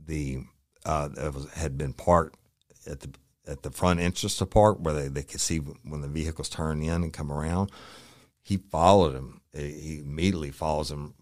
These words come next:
follows him around, uh, to the bathroom. Uh, the detective goes in, and he didn't realize this guy was this close. And, and the detective goes in to the restroom. This white Volvo station wagon comes in, skidding in sideways like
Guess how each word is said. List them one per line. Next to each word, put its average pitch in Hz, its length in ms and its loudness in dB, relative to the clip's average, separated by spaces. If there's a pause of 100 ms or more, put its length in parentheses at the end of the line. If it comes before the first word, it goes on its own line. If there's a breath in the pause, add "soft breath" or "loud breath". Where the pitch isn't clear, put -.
follows 78 340 0
him 71 180 -8
around, 73 540 -4 (460)
uh, 73 320 -8 (240)
to - 100 -8
the 71 80 -4
bathroom. 71 680 -4 (540 loud breath)
Uh, 73 200 -4 (180)
the 71 120 -18
detective 69 520 -2
goes 73 340 -2
in, 85 380 4 (840)
and 78 400 0
he 107 160 4
didn't 78 260 6
realize 73 480 2
this 73 280 -6
guy 73 220 -2
was 69 200 -4
this 67 140 -6
close. - 440 -2
And, - 260 -12
and 69 320 -4
the 69 140 -8
detective 82 400 0
goes 71 300 -2
in 78 340 0 (520 loud breath)
to 76 120 -4
the 69 80 -8
restroom. 71 480 0
This 76 260 0
white 82 360 4
Volvo 85 440 8
station 80 380 0
wagon 71 200 -4
comes 78 340 -2
in, 76 220 0
skidding 80 460 0
in 80 220 0
sideways 78 640 0
like 71 220 -4